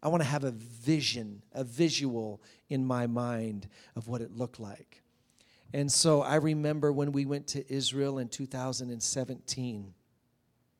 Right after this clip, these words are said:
um, and I got, I received that text as we were getting ready to fly out from Brother Smith, and he said, uh, "May you have the Lord's perspective on this trip."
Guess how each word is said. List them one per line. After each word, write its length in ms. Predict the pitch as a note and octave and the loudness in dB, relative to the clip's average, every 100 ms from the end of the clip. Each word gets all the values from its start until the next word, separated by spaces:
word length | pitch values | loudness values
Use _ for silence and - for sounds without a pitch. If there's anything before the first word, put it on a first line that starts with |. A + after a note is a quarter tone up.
| _ - - _ - - - _ - | _ -20 -20 _ -20 -20 -20 _ -8
um, 380 | B2+ B2+ A#2 A2+ A2 - _ _ - _ _ _ _ _ _ _ _ _ _ _ _ _ _ - | -4 -2 -4 -8 -16 -18 _ _ -20 _ _ _ _ _ _ _ _ _ _ _ _ _ _ -6
and 160 | C3+ | 0
I 100 | C#3 | 2
got, 180 | C#3+ D#3 | 2 0
I 60 | C#3+ | 0
received 400 | C#3+ C#3 E3 C#3 | 0 0 -2 0
that 180 | C#3+ - | -2 -4
text 340 | C3+ A2 - | -8 -8 -8
as 140 | A#2 A2 | -8 -4
we 80 | |
were 60 | A#2 | -4
getting 200 | B2 B2 | -4 -4
ready 140 | A#2+ | -4
to 40 | A#2 | -4
fly 260 | - B2+ | -4 -2
out 120 | A#2+ A2+ | -2 -4
from 160 | B2 | -6
Brother 180 | A2+ A2+ | -6 -4
Smith, 480 | - - A#2+ A2 - | -4 -4 -6 -8 -12
and 100 | G#2+ | -8
he 100 | A#2 | -4
said, 340 | - B2+ A#2 - - - - - | 0 0 -2 -10 -20 -20 -20 -6
uh, 360 | D3 A#2+ A2+ - - _ _ _ _ _ _ _ _ _ C#4+ - _ _ - | -2 0 -2 -6 -12 _ _ _ _ _ _ _ _ _ -20 -20 _ _ -6
"May 240 | C3+ D3 | 2 6
you 680 | D#3 C3 D3+ D3+ C#3 C3 B2+ - | 4 4 2 4 4 0 -4 -14
have 460 | - C3 D3 C3 A#2 | -8 0 0 0 0
the 100 | B2 | -2
Lord's 400 | A#2 A2+ A2+ - | 0 0 0 -2
perspective 840 | - A#2 - - G2 - - - - | -6 -4 -4 -4 -8 -10 -16 -14 -10
on 140 | A2 | -8
this 180 | G2+ F#2+ | -6 -8
trip." 400 | - - - - | -8 -10 -10 -16